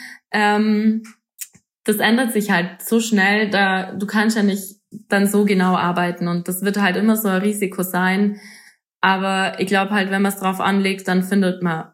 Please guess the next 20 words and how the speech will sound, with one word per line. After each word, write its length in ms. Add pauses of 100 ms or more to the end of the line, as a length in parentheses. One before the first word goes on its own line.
immer 320
was. 260
Und 340 (400)
ich 100
glaub, 180
man 460 (340)
muss 340
das 200
halt 160
einfach, 640 (560)
oder 180
die 100
Kontrolleure 600
müssen 320
halt 140
eine 240
Linie 320
fahren 640
von 180
Anfang 1000